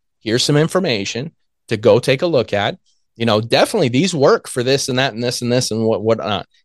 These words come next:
you know, but, um, you know, definitely you have to take into it, your body is the magic.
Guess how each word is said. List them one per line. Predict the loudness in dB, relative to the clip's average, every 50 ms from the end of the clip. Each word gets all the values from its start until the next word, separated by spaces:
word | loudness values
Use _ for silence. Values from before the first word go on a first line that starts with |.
| _
you | -2 0
know, | 0 2
but, | 2 2 2 4 4 2 0 -2 -6 _ _ _ _ _ _ -4
um, | -2 0 2 0 0 0 -2 -6 -10 _ _ _ _ _ _ _ _ _ _ _ _ _ _ _ _ _ -6
you | -2
know, | 0 0 0 2
definitely | 2 2 2 2 2 0 -2 0 0 0 0 -2 -4 -6 -10 _ _ _ _ _ _ _ _ _ _ _ _ _ _ _ _ -4
you | -2 -2
have | 0 0 0 0 -2 -2
to | -6 -8
take | -4 0 0 0 0 -2
into | -2 0 0 0
it, | -2 -2 -6 -16 _ _ _ _ _ _ _ _ _ _ _ _ _ _ _ _ _ _ _ _ -8
your | 0 2 4 4 4
body | 4 4 4 4 4 4 2 2 0 0 -2 -2 0
is | 0 2 2 2 0 -4 -6 -4 -2
the | -2 0
magic. | 0 0 0 2 2 0 0 -2 -4 -6 -6 -10 -20